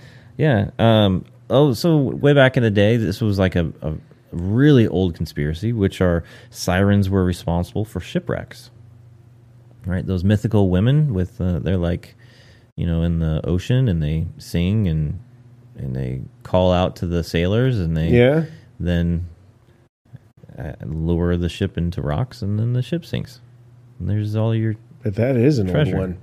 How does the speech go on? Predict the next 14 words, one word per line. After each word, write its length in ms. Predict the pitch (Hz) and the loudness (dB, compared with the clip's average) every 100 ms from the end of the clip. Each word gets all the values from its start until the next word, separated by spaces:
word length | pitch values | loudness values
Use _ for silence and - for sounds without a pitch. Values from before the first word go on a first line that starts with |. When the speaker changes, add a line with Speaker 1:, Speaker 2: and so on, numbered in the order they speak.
| - | -6
Speaker 1:
Mm-hmm. 240 | 101 139 180 - - - | -2 0 -2 -6 -16 0
Yeah, 180 | 127 131 | 2 2
it's 100 | 123 | 2
a 40 | |
really 200 | 131 113 | 2 2
old 180 | 90 87 | 2 0
one. 180 | 87 90 | 0 0
They, 180 | 110 123 - - _ - - - - | 0 -2 -8 -16 _ -16 -16 -18 -12
that 140 | - | -6
was 160 | 107 98 | -2 0
a 60 | 90 | 2
legitimate 600 | 95 95 95 98 87 - | 2 2 2 2 0 -2
fear 300 | 123 107 87 | 0 2 0
for 420 | - 90 87 | -2 -2 -2